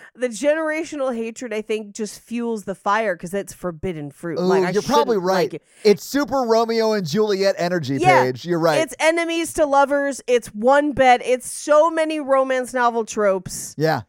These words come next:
Speaker 2: I mean, if this was a real, like, if this was a real historical movie, this is where she would have gotten pregnant. Like, at this time.
Speaker 1: Yeah, yeah,
Speaker 2: <laughs>
Speaker 1: yeah.
Speaker 2: You know what I'm saying? Like, they would have been having sex often.
Speaker 1: Yeah.
Speaker 2: If this was real life.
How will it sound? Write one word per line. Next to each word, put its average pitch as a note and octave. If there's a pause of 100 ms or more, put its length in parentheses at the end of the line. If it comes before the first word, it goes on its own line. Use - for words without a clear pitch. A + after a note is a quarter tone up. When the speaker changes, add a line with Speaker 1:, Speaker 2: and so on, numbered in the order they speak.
(140)
Speaker 2:
I C#4+
mean, E4
if C#4
this F4+
was D4+
a C4+
real, G3
like, E3+
if F3+
this B3+
was G#3
a F#3
real F3
historical F3+
movie, G#3+ (220)
this G3
is F#3
where F#3+
she -
would F3
have D3+
gotten D3+
pregnant. A2+
Like, F3+
at G#3+
this A#3+
time. D#3+
Speaker 1:
Yeah, G#3+
yeah, E3+
Speaker 2:
<laughs> G3
Speaker 1:
yeah. -
Speaker 2:
You B3+
know C4
what -
I'm -
saying? B3+
Like, G3 (160)
they A3+
would B3+
have A3
been G3
having F#3
sex E3+ (140)
often. G#2+
Speaker 1:
Yeah. E3+
Speaker 2:
If D#3+
this D#3
was B2
real C3
life. G2+